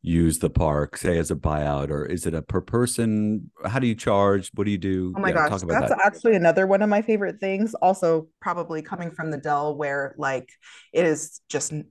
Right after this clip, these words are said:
Speaker 2: you know, not affordable by any <laughs> means. It's a Hotel Del Coronado. Um, Belmont Park can be very, very, very affordable. So,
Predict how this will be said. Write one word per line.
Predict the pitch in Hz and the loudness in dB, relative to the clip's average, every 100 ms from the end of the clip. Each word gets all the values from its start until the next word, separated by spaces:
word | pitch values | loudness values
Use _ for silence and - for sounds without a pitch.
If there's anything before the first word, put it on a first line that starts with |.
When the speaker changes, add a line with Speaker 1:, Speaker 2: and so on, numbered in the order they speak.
| - | -6
Speaker 2:
you | 156 | -4
know, | 147 131 131 - | -2 -6 -10 -6
not | 165 170 156 151 | -2 2 2 2
affordable | 151 139 143 139 139 | -2 -6 -6 -4 -4
by | 131 | -4
any | - 131 143 | -4 -4 -4
<laughs> | 139 - | -4 2
means. | 233 226 254 277 | 2 4 6 4
It's | 165 160 | 2 -2
a | 165 | 0
Hotel | 165 165 151 | 0 -2 -2
Del | 151 147 | 0 -2
Coronado. | 156 147 139 139 185 214 - - - - | -2 -4 -2 -2 -2 -4 -14 -16 -10 0
Um, | 190 185 185 180 180 | 4 4 4 -2 -6
Belmont | 165 180 262 294 | -2 0 0 -2
Park | - 175 | -4 -6
can | - | -6
be | 208 170 | -8 -8
very, | - 143 143 143 156 151 | -6 -2 0 2 0 0
very, | 139 139 139 135 | -2 -2 -2 -6
very | 135 135 - | -6 -4 -6
affordable. | - - 135 131 98 71 | -8 -4 -4 -2 -4 -4
So, | - - 165 147 147 139 | -6 -2 2 4 2 0